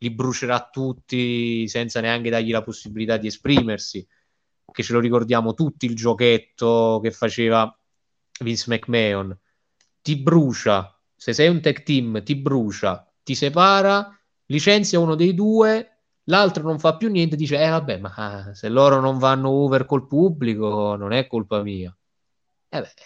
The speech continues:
se neanche tu ci provi a bucarli per farli andare over, finiamo come con Roman Reigns, che ci sono voluti otto anni per capire come doveva essere bucato, però questi sono dettagli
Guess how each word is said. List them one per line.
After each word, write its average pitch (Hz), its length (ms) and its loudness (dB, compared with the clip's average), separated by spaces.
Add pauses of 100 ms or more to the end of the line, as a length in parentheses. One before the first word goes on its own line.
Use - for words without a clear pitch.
se - 260 -18
neanche 127 380 0
tu 131 140 -2
ci 131 160 -2
provi 135 240 4
a 127 80 2
bucarli 127 480 2
per 117 120 0
farli 120 240 0
andare 131 300 0
over, 120 560 0 (320)
finiamo 139 440 2
come 139 220 2
con 131 120 4
Roman 147 340 2
Reigns, 131 280 2
che 123 80 -2
ci 117 60 -2
sono 123 160 -2
voluti 131 280 0
otto 135 360 2
anni 117 340 0
per 104 160 -2
capire 110 400 -2
come 110 200 -4
doveva 107 240 0
essere 107 260 -6
bucato, - 380 -8
però - 160 -6 (560)
questi - 260 -6
sono 110 200 -4
dettagli 107 920 -2